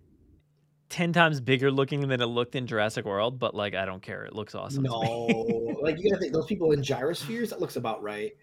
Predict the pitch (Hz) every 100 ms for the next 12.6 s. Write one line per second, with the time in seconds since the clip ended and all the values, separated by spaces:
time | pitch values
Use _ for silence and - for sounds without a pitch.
0 | _ - - - 131 127 127 226 175 160
1 | 156 190 190 202 220 208 175 147 131 117
2 | 123 156 165 151 - - - 165 160 151
3 | - 160 131 127 123 120 120 120 - -
4 | 120 107 104 101 95 98 95 95 90 -
5 | _ 92 95 90 - _ - - 117 101
6 | 95 92 - 117 - 123 107 110 - 98
7 | 98 98 - 98 98 101 90 90 107 139
8 | 139 151 139 180 151 151 165 147 170 170
9 | 170 190 170 185 170 196 190 180 - 202
10 | - _ _ _ _ 156 185 180 170 175
11 | - - 190 208 226 277 240 175 269 -
12 | 165 208 - 143 127